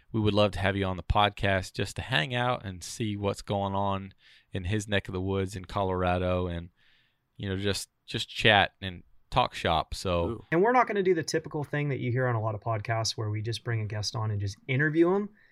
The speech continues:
Speaker 3: You know, "How'd you get into woodworking?" Yeah, I
Speaker 2: We don't
Speaker 3: mean,
Speaker 2: care
Speaker 1: Right.
Speaker 2: about them.
Speaker 3: it's, it's
Speaker 2: Nope.
Speaker 3: not that we don't care, but it's just that we don't,
Speaker 2: No,
Speaker 3: we've,
Speaker 2: I don't
Speaker 3: we've
Speaker 2: care.
Speaker 3: heard that a million times.
Speaker 1: Right.
Speaker 3: So
Speaker 2: Yeah.
Speaker 3: we're just gonna let them join the show and hang out, you know,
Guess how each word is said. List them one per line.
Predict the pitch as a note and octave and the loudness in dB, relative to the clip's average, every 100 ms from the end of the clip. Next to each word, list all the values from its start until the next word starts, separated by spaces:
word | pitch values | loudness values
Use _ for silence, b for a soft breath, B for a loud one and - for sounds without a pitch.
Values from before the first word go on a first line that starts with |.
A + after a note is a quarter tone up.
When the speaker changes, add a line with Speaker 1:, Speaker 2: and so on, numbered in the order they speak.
| b D#3+ - - _ | b -20 -20 -20 _
Speaker 3:
You | C#3 | -4
know, | C#3+ D3+ | -2 -2
"How'd | C3+ G3 G3+ | 0 0 0
you | |
get | G3 G#3 | 0 2
into | G3+ | 4
woodworking?" | G3+ G#3 F3 C3 - A2+ G#2+ G#2 | 6 6 6 4 2 0 0 -2
Yeah, | G#2+ | -2
I | G#2+ | 4
Speaker 2:
We | |
don't | C3+ - | 4 6
Speaker 3:
mean, | |
Speaker 2:
care | A#2 | 6
Speaker 1:
Right. | G2 | 8
Speaker 2:
about | F2+ F2 | 8 6
them. | G#2 G#2+ B2 - - | 6 6 2 -8 -10
Speaker 3:
it's, | F3 F#3 - - | -6 -4 -6 -4
it's | - F#3+ | 2 2
Speaker 2:
Nope. | A3+ | 6
Speaker 3:
not | A3 A3+ | 4 4
that | F#3+ | 8
we | F3 | 8
don't | E3 C#3 | 6 2
care, | - A#2+ A2+ | 2 2 4
but | A2+ | 0
it's | A2+ - - | 0 -2 -4
just | - E3 - | -2 -2 -2
that | - - | -6 -6
we | A#2+ A#2 | -4 -2
don't, | G#2+ - | -2 -2
Speaker 2:
No, | B2 | -4
Speaker 3:
we've, | B2+ | -4
Speaker 2:
I | - | -4
don't | D#2+ | -4
Speaker 3:
we've | D3+ F3+ | -2 0
Speaker 2:
care. | |
Speaker 3:
heard | E3+ D3+ | 2 2
that | A#2 | 2
a | G#2+ | 0
million | G#2 F#2+ F#2 | -2 -4 -6
times. | - - C3 - | -12 -8 2 4
Speaker 1:
Right. | D#3+ - | 4 2
Speaker 3:
So | |
Speaker 2:
Yeah. | D2 - b b - _ | -6 -8 b b -20 _
Speaker 3:
we're | C3 D#3 | 2 6
just | G3+ A#3 | 6 6
gonna | A3+ G3+ | 2 0
let | D#3 D#3 | 0 0
them | D#3+ C3 | -2 0
join | B2+ B2+ | 2 2
the | A#2 | 0
show | - A#2+ A#2 A2+ | 0 0 -2 -4
and | A2+ | -4
hang | G#2+ A2 | -2 -2
out, | G#2+ G#2 - _ - | -2 -4 -8 _ -4
you | |
know, | G2+ G2 | -2 -2